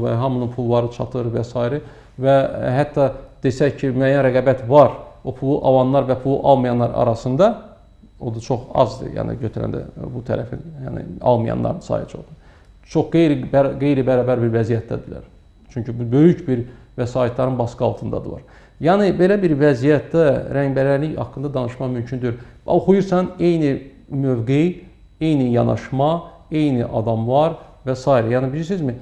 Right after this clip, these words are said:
Və çünki, e, yenə də qeyd eləmək istəyirəm ki, bazar münasibətləri yoxdur burada. Burada siyasi münasibətlərdir.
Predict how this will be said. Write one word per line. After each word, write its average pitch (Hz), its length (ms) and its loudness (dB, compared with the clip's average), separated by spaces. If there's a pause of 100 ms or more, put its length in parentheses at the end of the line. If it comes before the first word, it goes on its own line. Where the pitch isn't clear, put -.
(200)
Və 143 200 0 (360)
çünki, 185 400 0 (160)
e, 147 180 0 (140)
yenə 165 220 0
də 131 80 -2
qeyd 131 180 2
eləmək 127 160 0
istəyirəm 127 240 -6
ki, 143 140 -4
bazar 143 340 4
münasibətləri 117 800 -4
yoxdur - 340 -12
burada. - 300 -14 (920)
Burada 156 300 2
siyasi 156 480 2
münasibətlərdir. 120 880 -4